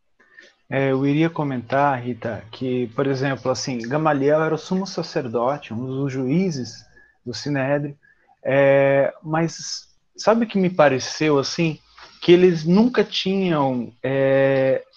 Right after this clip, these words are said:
ninguém de perto deles, é, aconteceu isso. Na verdade, assim, eu acho que poderia ter acontecido, mas como os familiares levam pra esses vales, né,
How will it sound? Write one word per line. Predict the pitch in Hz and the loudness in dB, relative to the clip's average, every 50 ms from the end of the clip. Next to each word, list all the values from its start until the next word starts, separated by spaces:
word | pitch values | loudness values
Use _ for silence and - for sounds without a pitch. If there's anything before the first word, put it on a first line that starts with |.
| _ - | _ -4
ninguém | 139 151 165 160 165 190 196 | 0 2 2 2 2 2 0
de | 180 196 | 0 -4
perto | 185 - - - 165 175 196 208 202 - - - | -6 -8 -2 0 2 4 4 2 0 -2 -6 -8
deles, | 139 120 127 143 160 170 170 147 127 120 - - - - _ _ _ _ _ _ _ _ | -6 0 0 2 4 4 2 2 -2 -6 -8 -14 -18 -20 _ _ _ _ _ _ _ _
é, | - 139 | 0 0
aconteceu | 143 139 139 - 165 160 - 160 160 - - 175 165 165 | 0 0 2 -2 -4 -2 -2 -4 -6 -2 -2 0 2 2
isso. | 165 143 139 139 - - - _ _ _ _ _ _ _ _ _ _ _ _ | 2 2 0 -2 -4 -14 -18 _ _ _ _ _ _ _ _ _ _ _ _
Na | 160 175 | 2 2
verdade, | 196 196 208 208 214 | 6 6 6 6 4
assim, | 220 220 - 123 | 2 -2 -2 -4
eu | 113 123 135 | -2 0 0
acho | 151 170 - - 190 165 - _ | 0 -2 0 -4 -4 -4 -4 _
que | - - | -20 -20
poderia | _ _ 160 175 175 160 170 160 175 202 214 | _ _ 4 4 6 6 4 4 4 4 4
ter | 214 - 165 | 4 2 0
acontecido, | 147 143 - - 139 - 127 127 - - 185 190 156 127 110 - _ _ _ | 0 0 -4 -10 -8 -8 -8 -10 -6 -4 -4 -2 -2 -4 -8 -12 _ _ _
mas | - 156 160 165 | -2 -2 -2 0
como | - 233 240 285 | -2 -2 0 0
os | 240 - | -2 0
familiares | - 202 180 175 170 160 156 151 151 147 139 135 127 120 - - - _ _ _ _ _ _ _ | -2 0 0 2 2 4 6 6 6 4 4 0 -4 -6 -10 -16 -16 _ _ _ _ _ _ _
levam | - 123 135 147 165 175 170 151 151 147 135 117 110 _ _ _ _ _ _ _ | 0 4 6 6 6 6 2 2 -2 -4 -6 -6 -12 _ _ _ _ _ _ _
pra | 143 139 143 | 4 4 4
esses | 151 147 - - 127 117 113 | 2 0 -6 -10 -10 -10 -10
vales, | 107 107 123 123 143 165 180 170 147 120 123 113 110 | -6 0 2 4 4 6 4 2 0 -2 -6 -8 -8
né, | 123 135 143 160 170 165 | -8 -4 -4 -4 -4 -6